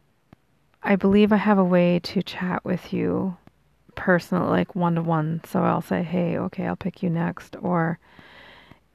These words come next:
i-, in desperation, just in case that doesn't work, I'll just say, like, the first four numbers of your phone. So, like, the, the area code and then the first number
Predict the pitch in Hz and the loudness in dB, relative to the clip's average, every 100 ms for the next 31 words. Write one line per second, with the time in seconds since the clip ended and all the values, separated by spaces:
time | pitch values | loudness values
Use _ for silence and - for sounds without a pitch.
0 | - 214 214 220 - 208 226 226 214 - | 2 6 8 6 6 6 8 8 4 2
1 | 202 180 170 - 208 220 - 175 - 180 | 4 4 4 4 2 2 0 -4 0 -2
2 | 185 170 - 180 190 175 170 - 165 160 | 0 -2 0 -2 0 -2 -2 -4 -4 -4
3 | 185 - _ _ - - - _ 190 196 | -8 -18 _ _ -20 -20 -20 _ 2 4
4 | 226 - 185 175 175 175 180 175 170 _ | -2 2 4 6 6 4 2 0 -2 _
5 | 175 - 175 - - 170 165 156 156 160 | -6 0 -2 -2 0 2 2 0 0 -2
6 | 165 - - _ - 170 156 - 160 151 | -4 -8 -20 _ -6 -4 -4 -2 -4 -2
7 | - 175 - _ - - - - 180 170 | -6 -10 -14 _ -20 -20 -20 -2 0 2
8 | 165 - 160 _ _ _ 185 - 165 165 | 0 -4 -6 _ _ _ -2 0 0 2
9 | 165 165 175 156 151 156 151 147 147 - | 2 0 0 2 0 0 0 0 -2 -4
10 | 151 147 - 156 156 - 170 | -6 -6 -8 -8 -6 -4 -6